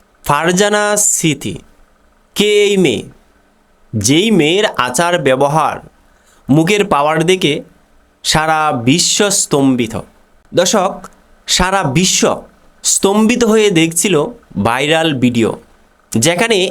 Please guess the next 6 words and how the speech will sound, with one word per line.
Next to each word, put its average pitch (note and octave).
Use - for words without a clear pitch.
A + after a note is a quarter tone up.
এক E3
ছাত্রী, D3+
তার D#3
নাম C#4+
ফারজানা C3+
স্মৃতি, B2+